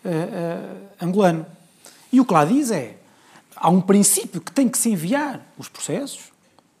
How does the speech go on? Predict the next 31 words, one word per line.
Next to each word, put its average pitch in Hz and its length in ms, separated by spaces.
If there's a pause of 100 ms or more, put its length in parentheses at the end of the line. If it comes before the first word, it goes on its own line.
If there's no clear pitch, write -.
(600)
a 160 120
não 208 200
ser 254 320
que 269 100
nós 165 220
achemos 214 500
que 240 380 (300)
no, 170 260
no, 190 480
a 180 80
justiça 196 420
não 208 160
seja 214 380
realizada 196 880 (320)
de 165 100
modo... 190 380 (220)
Ora, 156 240
mas 185 120
nós 277 140
não 277 100
podemos 139 400 (380)
analisar 185 840 (380)
a 175 140
justi-, 165 420
a 170 120
forma 175 260
como 202 180
a 190 40
justiça 151 480
é 131 40
analisada 131 840